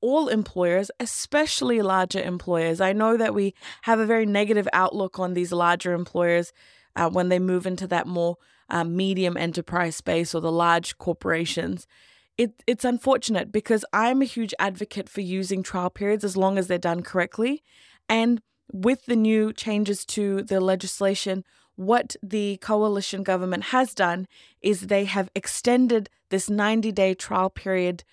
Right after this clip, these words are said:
clause and the usage of the clause to all businesses across New Zealand. This was rushed through Parliament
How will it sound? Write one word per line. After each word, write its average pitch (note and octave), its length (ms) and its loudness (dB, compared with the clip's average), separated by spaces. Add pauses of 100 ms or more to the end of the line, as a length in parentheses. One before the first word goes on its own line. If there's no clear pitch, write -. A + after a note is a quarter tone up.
(240)
clause B3+ 540 2 (380)
and G3 220 0
the F#3 100 2
usage G#3 480 -2
of G3 120 -2
the F#3 100 -2
clause F3+ 360 -2 (100)
to - 180 -4 (100)
all G#3 200 6
businesses F3+ 600 -4
across - 480 -4
New F#3 180 -4
Zealand. E3 400 -4
This F3+ 280 -6
was F3+ 220 -8
rushed G#3 360 -2
through A3 220 -2
Parliament G3 540 0